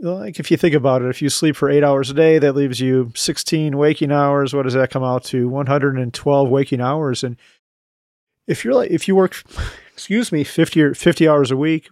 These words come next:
between commuting and a stressful job, that's almost half of your waking hours. And then if you have a spouse and household, most of your time is gonna be spent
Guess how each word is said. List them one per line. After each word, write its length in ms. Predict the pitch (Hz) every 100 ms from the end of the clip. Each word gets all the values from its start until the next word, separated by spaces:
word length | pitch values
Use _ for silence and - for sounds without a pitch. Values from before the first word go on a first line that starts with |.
| -
between 360 | 135 139 131
commuting 540 | 123 139 160 151 147 139
and 180 | 127 120
a 80 |
stressful 400 | 117 - 135 -
job, 300 | 120 139 170
that's 180 | 175 226
almost 320 | 277 156 - _ _ _ _ _
half 340 | - 185 170
of 120 | 170
your 140 | 139 135
waking 320 | 151 165 143
hours. 480 | 147 190 190 131 143
And 80 | 143
then 120 | 156
if 140 | 143
you 60 | 147
have 120 | 127
a 120 | 117 _ _ _ _
spouse 460 | - - 220 220 -
and 100 | 156
household, 560 | 160 220 - 160 143 - _ _ _ _ _
most 420 | 135 151 220 - -
of 180 | 160
your 140 | 143 160
time 460 | - 175 202 160
is 140 | 139 143
gonna 220 | 170 160
be 140 | 135
spent 540 | 135 - - 185 165